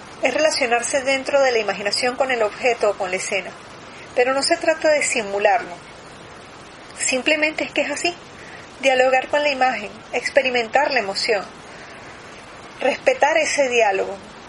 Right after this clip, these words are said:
poner atención a esa imagen y a ese pensamiento que surge. El quinto es una advertencia, y es evitar confundir la realidad con la fantasía,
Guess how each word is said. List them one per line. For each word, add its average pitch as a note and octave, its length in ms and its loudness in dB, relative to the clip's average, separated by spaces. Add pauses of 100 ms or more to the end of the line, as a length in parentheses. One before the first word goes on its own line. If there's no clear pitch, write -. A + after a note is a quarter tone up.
(400)
poner B3+ 280 4
atención C#4+ 600 2
a A3+ 120 4
esa B3 260 2
imagen B3+ 500 0
y A#3 100 2
a A#3 100 6
ese A#3 180 -2
pensamiento A#3+ 800 -2
que G#3+ 120 -4
surge. F3+ 300 -6 (2000)
El C4+ 160 2
quinto F4+ 280 0
es D#4 40 -4
una C#4+ 120 2
advertencia, B3+ 800 2
y B3 60 0
es B3+ 100 0
evitar C4 380 2
confundir G#3+ 540 -2
la D#4 120 4
realidad G#3+ 380 4
con A3+ 120 0
la A3+ 80 2
fantasía, A#3 680 -2